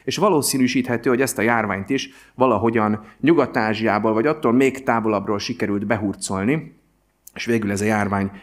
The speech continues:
végig söpört a birodalmon. Ez már csak egy külön érdekesség, hogy, ö, a nagy-britanniai területekről kerültek elő olyan védő medálok, amiken már akkor nagyon sokat kerestek emberek, és árulták, hogy ez majd megvéd a fertőzés ellen,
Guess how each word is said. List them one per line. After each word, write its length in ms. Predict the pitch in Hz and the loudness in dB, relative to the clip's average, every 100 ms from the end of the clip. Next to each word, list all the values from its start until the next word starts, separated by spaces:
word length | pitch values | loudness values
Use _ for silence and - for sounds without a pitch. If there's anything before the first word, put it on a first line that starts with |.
| _ | _
végig 360 | 107 120 104 101 | 0 0 0 -4
söpört 420 | - 95 98 - | -6 -4 -4 -4
a 60 | |
birodalmon. 480 | 95 143 135 120 117 | 0 2 2 4 4
Ez 100 | 123 | 2
már 140 | 123 120 | 2 0
csak 140 | 123 | -2
egy 100 | 117 | -4
külön 240 | - 123 110 | 0 0 2
érdekesség, 640 | 117 104 107 - - 98 | 0 -2 -6 -8 -6 -6
hogy, 280 | - 101 - _ - _ _ - | -6 -8 -8 _ -20 _ _ -4
ö, 360 | 110 101 101 95 - - _ - | 0 0 0 -2 -6 -18 _ -6
a 460 | 101 101 87 - _ - | -2 0 -2 -6 _ 0
nagy-britanniai 1040 | 131 170 156 123 120 - 110 110 107 107 | 2 4 2 2 0 2 0 2 0 0
területekről 720 | 135 120 107 101 101 - 98 | 0 0 0 -2 -4 -4 -4
kerültek 460 | 101 120 107 104 - | -2 0 0 -4 -6
elő 240 | 104 104 | -4 -2
olyan 440 | 104 117 104 101 101 - - | 0 0 0 -4 -8 -16 -18
védő 480 | - 107 147 120 110 | -4 2 2 2 2
medálok, 640 | 107 123 107 95 101 117 120 | 2 2 2 0 0 -2 0
amiken 320 | 107 104 107 | -2 -2 0
már 160 | 107 123 | 0 0
akkor 260 | - 113 | 0 -2
nagyon 240 | 107 107 98 | 0 0 -2
sokat 300 | 104 101 - | -4 -6 -2
kerestek 420 | 113 101 - 104 | -2 -2 -4 -4
emberek, 440 | 113 101 107 123 | -2 -2 -4 -4
és 120 | 110 | -4
árulták, 540 | 120 107 98 101 92 - | -4 -2 -4 -8 -10 -10
hogy 120 | 104 | -8
ez 100 | 98 | -8
majd 180 | 101 101 | -6 -4
megvéd 360 | 110 101 98 | -4 -4 -8
a 40 | 101 | -6
fertőzés 680 | - 104 - 101 101 101 | -4 -6 -6 -6 -6 -4
ellen, 380 | 117 101 104 139 | -4 -2 -2 -4